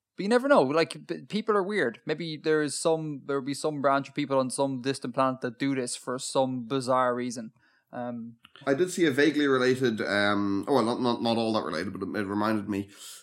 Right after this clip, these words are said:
Speaker 2: suggestion on a, uh, world building group on Facebook,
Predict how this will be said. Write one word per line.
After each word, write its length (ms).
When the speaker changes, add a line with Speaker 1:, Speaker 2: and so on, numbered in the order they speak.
Speaker 2:
suggestion 720
on 360
a, 580
uh, 440
world 320
building 220
group 180
on 100
Facebook, 540